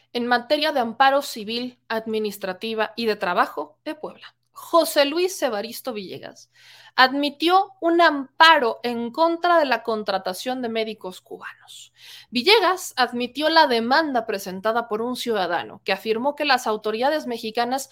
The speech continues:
no han verificado la calidad de los médicos cubanos que van a llegar a México. Oiga usted esto. El juez admitió este trámite que fue promovido por Fernando Pa-, Ca-, que es Fernando Cachi-, Pa-, eh, bla, bla, por Fernando Castillo Pacheco,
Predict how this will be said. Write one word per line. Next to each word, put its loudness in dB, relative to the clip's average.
no 4
han 4
verificado -2
la 0
calidad 2
de -6
los -4
médicos -4
cubanos 0
que -10
van 2
a 2
llegar 4
a 2
México. -6
Oiga 4
usted 2
esto. -4
El 6
juez 2
admitió -2
este -4
trámite 0
que 0
fue 4
promovido -2
por -8
Fernando -4
Pa-, -12
Ca-, -8
que -8
es -10
Fernando -4
Cachi-, -8
Pa-, -2
eh, -14
bla, -8
bla, -6
por 4
Fernando 4
Castillo -4
Pacheco, -6